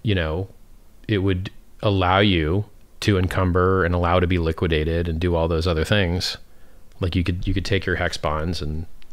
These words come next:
you know, maybe, like, there's some, like, interesting game theory. Like, you know, if Compound or A A V E or A A V A or whatever it is, uh,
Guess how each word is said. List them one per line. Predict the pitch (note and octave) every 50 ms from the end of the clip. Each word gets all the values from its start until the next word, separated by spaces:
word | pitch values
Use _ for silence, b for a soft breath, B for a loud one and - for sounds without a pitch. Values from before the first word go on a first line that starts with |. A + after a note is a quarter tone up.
| - b b b b b b
you | A#2+
know, | A#2 A2+
maybe, | A2+ B2+ C#3 - -
like, | A2+ G#2+ G2 - - C3
there's | G#2+ A2+ A2+
some, | - - A2
like, | B2+ D3+ -
interesting | D3 D3+ - - C#3+ - - F#2+ F2
game | E2 F#2 G#2+
theory. | A2 - F2 D#2 D#2 D#2
Like, | D#2+ D#2+ E2 - B B B B B B B B B
you | A2 G#2+
know, | G2 F#2+ -
if | - G2+ - -
Compound | - - F#2+ F#2 F2+ E2+ G2 F2+ E2+ E2+ E2+ E2 E2
or | E2 D#2+ D#2 D#2 D#2 - -
A |
A | F#2+ F2+ F2 F2 F2
V | E2 E2+
E | E2+ E2+ C2+ F2 F2 F2 F2 F2 E2+ - - - -
or | - - C#2 - E2 E2
A | F2
A | F2 D#2+ D#2+ E2 E2+
V | E2 E2+ D#2+ -
A | - D#2+ D#2 E2 E2
or | D#2
whatever | D#2 D2+ D2+ D2+ D#2 D#2
it | D#2
is, | D#2 D#2+ D#2+ - - b b b b b b b b b b b
uh, | - G2 F2 E2+ E2 D#2+ D#2+